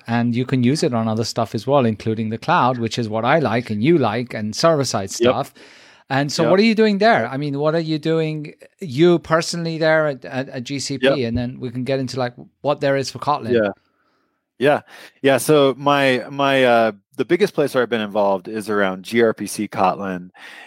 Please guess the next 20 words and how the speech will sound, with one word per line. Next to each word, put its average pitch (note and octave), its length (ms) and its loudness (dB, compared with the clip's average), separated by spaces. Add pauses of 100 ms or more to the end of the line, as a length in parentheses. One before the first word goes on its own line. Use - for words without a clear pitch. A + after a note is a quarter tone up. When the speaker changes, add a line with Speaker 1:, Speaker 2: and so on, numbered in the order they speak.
Speaker 2:
And G2+ 320 0
so A2 220 4
this G#2 240 2
is F#2+ 260 0
G B2 140 0
R A2 80 4
P G#2+ 100 -4
C G2+ 260 0
library. F#2 540 2
So F#2 360 0
being G2 220 -2
able F#2 140 -2
to F#2+ 100 -4
do F#2 380 -2
R G2 160 0
P F#2+ 160 -6
C G2+ 180 -2
calls, F2+ 720 0
uh, F#2 300 0
from, F#2 500 -4